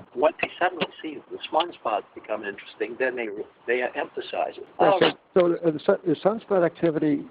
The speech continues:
Speaker 2: more intense, less intense, or equal in intensity to periods we associate with bitter cold and with short crops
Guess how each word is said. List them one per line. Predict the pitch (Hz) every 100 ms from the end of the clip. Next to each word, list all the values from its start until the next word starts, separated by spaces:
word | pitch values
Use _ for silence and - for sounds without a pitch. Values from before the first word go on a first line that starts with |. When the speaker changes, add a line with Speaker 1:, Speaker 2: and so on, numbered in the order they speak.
| -
Speaker 2:
more | 135 131 151 180
intense, | 165 151 - 156 151 - - _ -
less | 143 -
intense, | 147 151 151 143 - -
or | 131 123 -
equal | 175 - 143 131 131
in | 117
intensity | 113 135 127 - 123 117 -
to | 127
periods | - 131 127 117 110 -
we | 131 123
associate | - 127 - 123 117 117 - - -
with | 131 - -
bitter | 143 135
cold | - 127 127 123 123 127
and | 120 123
with | 120 113 -
short | 139 -
crops | 165 123 127